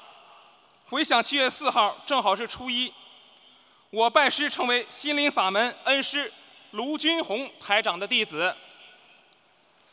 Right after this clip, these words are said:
我参加法会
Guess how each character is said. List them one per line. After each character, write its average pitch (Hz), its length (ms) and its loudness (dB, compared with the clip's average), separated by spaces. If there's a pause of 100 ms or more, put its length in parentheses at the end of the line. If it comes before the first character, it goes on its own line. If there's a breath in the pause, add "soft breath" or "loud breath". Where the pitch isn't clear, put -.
(3000)
我 226 120 2
参 294 180 4
加 311 160 8
法 233 200 4
会 254 240 4